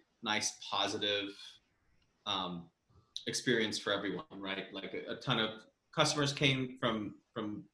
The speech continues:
back in the day to come get the cupcakes. It was fun for us to bake 'em. Um, you know, uh, that was all positive.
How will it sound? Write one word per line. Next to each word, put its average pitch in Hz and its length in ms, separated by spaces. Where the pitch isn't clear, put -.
back 107 200
in 104 60
the 104 80
day 135 480
to 123 60
come 117 180
get 110 140
the - 60
cupcakes. 123 600
It 110 60
was 104 140
fun 139 200
for 131 80
us 120 140
to 117 80
bake 110 300
'em. 113 300
Um, 98 640
you 113 120
know, 104 220
uh, - 260
that 139 140
was 135 120
all 123 200
positive. 98 500